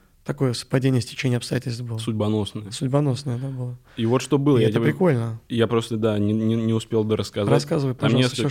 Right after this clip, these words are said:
Speaker 1: что ты захочешь.
Speaker 2: несколько забавных нюансов было. А, и там, э, нас собирали, э, при-, боль-, ну, такими м-, более или менее медийными евреями.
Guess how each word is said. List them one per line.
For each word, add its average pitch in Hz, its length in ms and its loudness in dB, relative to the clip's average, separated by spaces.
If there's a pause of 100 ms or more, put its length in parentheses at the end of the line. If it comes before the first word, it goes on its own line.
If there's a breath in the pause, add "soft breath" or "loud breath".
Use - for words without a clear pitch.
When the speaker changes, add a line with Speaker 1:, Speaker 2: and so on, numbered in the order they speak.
Speaker 1:
что 104 60 0
ты 147 80 0
захочешь. 135 320 -4
Speaker 2:
несколько 113 480 0
забавных 101 640 0 (100)
нюансов 104 540 0
было. 98 380 -4 (560 loud breath)
А, 107 240 4
и 113 140 -2
там, 127 360 4
э, 117 200 4
нас 117 260 2
собирали, 127 720 2
э, - 20 -4
при-, 120 300 -8
боль-, 131 400 4
ну, 151 120 2
такими 117 360 0
м-, 107 180 2
более 139 400 6
или 120 300 2
менее 131 340 4
медийными 117 580 4
евреями. 120 580 4